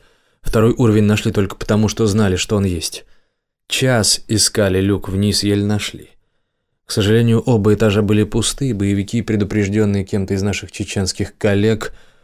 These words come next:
ушли, но руководство решило, что к такому замечательному схрону враг обязательно вернётся, поэтому для порядка бросили внутрь несколько ручных гранат и вернулись на базу, оставив засаду.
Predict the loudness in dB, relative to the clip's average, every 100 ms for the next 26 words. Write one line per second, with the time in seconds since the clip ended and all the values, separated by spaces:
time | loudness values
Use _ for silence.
0 | _ -2 -2 0 0 0 0 -2 -2 -2
1 | -2 -2 -2 -2 -2 0 -2 -2 -4 -2
2 | -2 0 0 2 2 0 0 0 0 0
3 | -2 -2 0 2 2 2 0 -2 -2 0
4 | 2 0 0 0 2 2 2 0 0 -2
5 | -4 -8 -20 _ _ _ _ -2 0 0
6 | 0 0 2 0 0 -2 2 2 2 0
7 | 0 0 0 0 -2 -2 -2 -2 0 -2
8 | 2 2 0 0 0 2 0 0 -2 -2
9 | -2 -2 0 -2 0 0 0 0 0 0
10 | -2 -4 -10